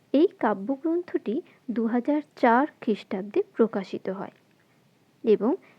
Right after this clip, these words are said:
এই কাব্যগ্রন্থে মোট একত্রিশটি কবিতা আছে এবং এই একত্রিশটি কবিতার মধ্যে সর্বশেষ কবিতা,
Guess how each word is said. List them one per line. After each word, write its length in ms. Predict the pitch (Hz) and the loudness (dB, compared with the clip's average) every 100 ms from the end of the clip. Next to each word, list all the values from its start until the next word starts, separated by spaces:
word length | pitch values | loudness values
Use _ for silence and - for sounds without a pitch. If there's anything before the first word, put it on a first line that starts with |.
| _ - | _ 2
এই 160 | 262 254 | 4 4
কাব্যগ্রন্থে 840 | 240 220 214 254 269 262 254 415 - - | 0 -2 -2 0 2 2 0 -2 -4 -4
মোট 280 | 226 381 - _ _ | 0 0 -2 _ _
একত্রিশটি 680 | - 269 - 285 285 - - _ | 0 0 0 -2 -2 -4 -20 _
কবিতা 380 | - 196 196 180 | 0 2 -2 -4
আছে 320 | 185 - - - _ _ _ _ _ - | -10 -14 -20 -20 _ _ _ _ _ 0
এবং 280 | 254 277 311 _ _ _ - | 2 2 -2 _ _ _ -2
এই 80 | 254 | 0
একত্রিশটি 760 | - 269 - 311 339 - - 339 | 0 -2 0 2 2 2 -2 0
কবিতার 460 | 247 208 208 262 302 | 0 0 0 0 2
মধ্যে 540 | 226 190 - 220 247 - _ | 0 -2 -4 -2 -2 -6 _
সর্বশেষ 840 | - 285 262 254 349 - 392 - - | -4 6 6 8 6 6 2 2 -2
কবিতা, 440 | 214 190 185 - | 0 0 -4 -8